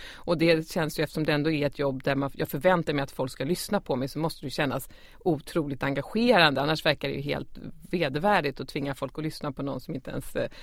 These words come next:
tycker att det är speciellt kul. <clears throat> Så då försökte jag liksom hitta ny inspiration. Och nu har jag, nu känns det ganska roligt att göra något helt nytt. Men, men jag sänder ju inte heltid. Jag skulle nog inte palla ännu att sända så här mycket som jag gjorde när då, enligt dig, min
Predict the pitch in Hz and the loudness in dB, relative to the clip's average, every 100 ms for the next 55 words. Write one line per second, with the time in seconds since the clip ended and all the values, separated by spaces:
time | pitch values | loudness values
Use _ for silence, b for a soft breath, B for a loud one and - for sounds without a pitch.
0 | B B - 160 135 - 131 131 - 156 | B B -4 -2 -2 -2 -4 -4 0 -2
1 | 165 B - - 147 113 101 156 - 156 | -2 B -4 2 2 2 0 -2 0 -2
2 | - 139 - 135 127 - 151 160 - 151 | 0 -2 -2 -2 -2 -4 -4 -2 0 2
3 | 196 160 - 135 127 131 120 156 170 208 | 4 2 0 -4 -2 -2 0 2 4 4
4 | 220 202 220 165 143 143 135 143 147 131 | 4 2 2 2 2 -2 0 2 2 2
5 | 233 170 139 135 123 - 233 165 - - | 0 2 2 2 0 2 2 2 -2 -16
6 | - 180 165 160 - 170 160 160 - 196 | -4 2 2 2 -2 0 2 2 2 2
7 | 220 240 - - 139 127 - - 123 143 | 2 0 -2 -4 -2 -2 -4 -6 -2 -2
8 | - 151 175 175 185 208 147 185 165 131 | -2 -2 0 -2 -4 -2 2 4 4 2
9 | - 139 135 131 - 139 139 131 135 123 | 0 0 0 -2 -4 -2 -2 -4 -4 -4
10 | - 127 143 139 151 151 170 135 127 - | -6 -6 -4 -4 0 2 2 2 -2 -6
11 | 135 127 - - - 135 131 131 123 135 | -4 -2 -4 -8 -4 -2 -2 -2 0 -2